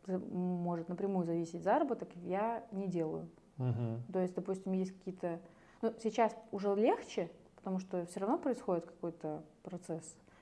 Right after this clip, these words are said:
Speaker 1: Вот у меня там, к-, я уже делилась с тобой, что у меня был там депрессивный эпизод небольшой, и, и в тот период мн-, ну, мне вообще ничего не хотелось делать, и, но у меня была возможность ничего не делать. Потому что если
Speaker 2: Мгм.
Speaker 1: бы у меня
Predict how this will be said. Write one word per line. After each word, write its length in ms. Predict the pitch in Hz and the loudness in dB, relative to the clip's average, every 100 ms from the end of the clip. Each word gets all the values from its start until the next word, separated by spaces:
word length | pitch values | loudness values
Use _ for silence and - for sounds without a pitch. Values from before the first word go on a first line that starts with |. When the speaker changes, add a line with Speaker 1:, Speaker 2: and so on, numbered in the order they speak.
| - - | -16 -6
Speaker 1:
Вот 80 | |
у 40 | 170 | -2
меня 180 | 170 165 | -2 -2
там, 260 | 160 156 - - - - - | -6 -8 -10 -14 -16 -16 -12
к-, 120 | - 180 175 - | -8 -6 -4 -4
я 180 | 180 170 | 0 2
уже 400 | 165 160 170 170 | 2 0 -2 -2
делилась 340 | 165 185 277 269 | 2 2 2 0
с 40 | |
тобой, 220 | - 170 | -2 -2
что 160 | 165 - | -2 -4
у 20 | |
меня 100 | 180 | -4
был 320 | 170 165 156 160 | 0 -2 -2 -6
там 180 | 165 160 | -4 -4
депрессивный 540 | 165 214 208 202 170 | 0 0 2 0 0
эпизод 360 | 165 180 220 339 - - - - - - | -2 2 2 2 -2 -18 -20 -20 -20 -6
небольшой, 600 | 180 175 175 170 175 165 165 165 165 | -2 0 0 -2 0 2 2 0 -2
и, 340 | 185 180 180 175 | 0 2 4 2
и 40 | |
в 80 | 170 | 0
тот 200 | - 180 | -2 0
период 380 | 196 226 262 202 | 4 4 2 0
мн-, 320 | 190 190 185 | 0 2 0
ну, 180 | 190 202 | -2 -2
мне 240 | 180 170 185 | 0 2 2
вообще 260 | 214 - | 0 0
ничего 320 | 175 165 - | -2 -4 -4
не 80 | 165 | -6
хотелось 320 | 165 170 170 | -6 -6 -6
делать, 320 | 170 202 269 - - | -2 0 0 -4 -6
и, 500 | 185 180 175 175 170 - | -2 0 0 -2 -4 -2
но 100 | 185 | 0
у 40 | |
меня 120 | 202 | 2
была 180 | 202 208 | 2 4
возможность 480 | 202 214 208 160 - | 4 2 2 0 -6
ничего 220 | 170 170 | -8 -4
не 100 | 165 | -2
делать. 200 | 160 147 - | -2 -4 -4
Потому 180 | 139 | 2
что 20 | 135 | 4
если 120 | 127 | 4
Speaker 2:
Мгм. 80 | 127 | 2
Speaker 1:
бы 100 | 180 | 2
у 40 | |
меня 340 | 185 185 185 | 2 2 0